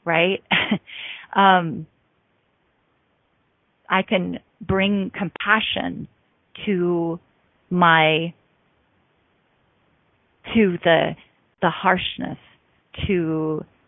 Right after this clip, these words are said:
the, you know, choices that I make. I can bring forgiveness to myself and to others. I can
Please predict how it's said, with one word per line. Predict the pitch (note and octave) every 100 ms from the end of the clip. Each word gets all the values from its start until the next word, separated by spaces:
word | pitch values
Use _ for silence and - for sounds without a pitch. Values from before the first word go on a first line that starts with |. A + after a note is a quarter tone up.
| -
the, | D#3 E3 F2+ F2 F3 _ _ _ _ _ -
you | E3
know, | - - - - _ _ _ _ _ -
choices | A3 G#3+ - F3 - _ -
that | E3+
I | D3+
make. | C3 - - - - _
I | - F3
can | - E3+ D#3+ - _ _ _ _
bring | G3 F#3 E3+ -
forgiveness | F3+ - F#3+ F3 D#3+ - - - -
to | F3+ E3 E3 -
myself | - D3+ - F3+ - D3+ - - _
and | D#3 D3+ - -
to | D#3 - E3 - -
others. | D#3+ F3+ - - -
I | D#3+
can | - F3 D3+